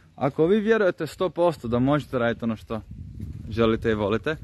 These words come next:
i od toga dobro živjeti, onda vam nije potrebno da vam itko išta pokazuje. Da, ne morate nikome ništa, a, a, ako sumnja-, ako možda samo pedeset posto vjerujete da je to moguće,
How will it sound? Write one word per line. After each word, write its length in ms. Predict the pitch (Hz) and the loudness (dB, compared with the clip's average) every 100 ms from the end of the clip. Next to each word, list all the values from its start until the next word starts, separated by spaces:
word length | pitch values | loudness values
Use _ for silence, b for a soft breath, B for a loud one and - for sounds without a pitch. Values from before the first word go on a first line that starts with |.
| B B B | B B B
i 80 | 123 | -2
od 80 | |
toga 240 | 131 135 127 | 2 4 6
dobro 260 | 131 117 | 4 4
živjeti, 440 | 110 120 139 - 147 | 0 0 0 -2 -4
onda 200 | 143 139 | -2 0
vam 120 | 131 | 0
nije 120 | 135 | -2
potrebno 480 | - 135 120 123 117 | -2 -4 -2 0 2
da 80 | 113 | 2
vam 200 | 113 131 | 2 0
itko 280 | 139 - - | -2 -12 -12
išta 380 | 143 131 - 123 - | -10 -10 -4 -6 -4
pokazuje. 540 | 120 - 139 139 123 117 | -12 -6 -2 0 0 -2
Da, 120 | 107 B B B - | -2 B B B -2
ne 140 | 190 | 0
morate 300 | 190 180 175 | 2 2 0
nikome 360 | 190 - 170 160 | -4 -4 -4 -2
ništa, 280 | 170 - | -2 -2
a, 120 | 135 139 - | -2 -2 -4
a, 100 | 151 | -6
ako 200 | 147 135 | -6 -6
sumnja-, 300 | - 220 143 | -2 0 0
ako 140 | - | 0
možda 220 | 175 220 202 | 2 2 4
samo 240 | 226 214 | 4 4
pedeset 440 | 180 185 185 185 | 2 0 0 -2
posto 260 | 180 165 139 | -2 -2 0
vjerujete 420 | 123 117 104 104 | 2 2 0 -6
da 160 | 104 107 | -2 -2
je 80 | 101 | 0
to 120 | 127 | 0
moguće, 440 | 120 113 143 208 | 0 0 -4 -6